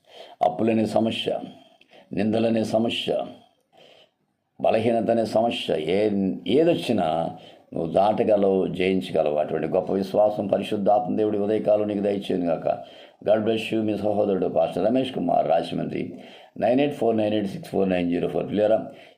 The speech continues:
ఇంకా మీకు నా మెసేజ్లు, పాటలు కావాలంటే YouTube-లోకి వెళ్ళి జేపీహెచ్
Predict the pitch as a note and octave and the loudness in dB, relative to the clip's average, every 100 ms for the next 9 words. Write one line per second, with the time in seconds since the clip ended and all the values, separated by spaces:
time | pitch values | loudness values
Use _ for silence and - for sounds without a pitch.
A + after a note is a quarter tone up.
0 | - A#2 C3 F3 E3 B2+ F2 E2+ E2+ G2 | -6 -4 4 6 6 2 0 -2 -2 -2
1 | - - E2+ E2 E2 G#2+ F#2+ F2 F2 - | -2 -2 -2 -2 -4 -2 -2 -2 -2 0
2 | D#2 E2 E2+ D#2 D#2+ D#2+ D2+ D2+ C#2+ D2+ | 0 0 0 2 2 0 -2 -4 -4 -4
3 | D#2+ - - - - A2 B2+ B2+ A2 F#2 | -8 -12 -20 -18 -6 -4 0 0 0 0
4 | F2+ F2 D#2 D2+ - E2+ G2+ A#2+ D3+ E3 | -2 -2 -4 -6 -8 -4 2 4 4 2
5 | - - A#2 B2+ A#2 G2 | -2 -4 0 0 0 -2